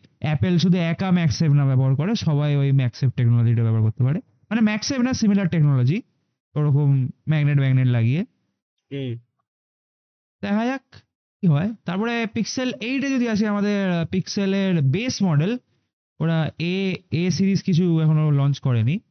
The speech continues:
Speaker 1: বেস মডেলে six point two ইঞ্চেস, একটু ছোট,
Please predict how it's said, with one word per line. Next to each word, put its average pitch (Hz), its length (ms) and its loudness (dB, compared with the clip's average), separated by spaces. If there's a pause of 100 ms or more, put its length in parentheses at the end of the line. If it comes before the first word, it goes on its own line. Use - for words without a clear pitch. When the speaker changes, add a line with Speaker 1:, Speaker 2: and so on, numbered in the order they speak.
(880)
Speaker 1:
বেস 226 240 -6
মডেলে 262 220 -2
six 247 180 0
point 247 240 -4
two 240 100 0
ইঞ্চেস, 247 500 -4
একটু 220 380 -4
ছোট, 233 240 -2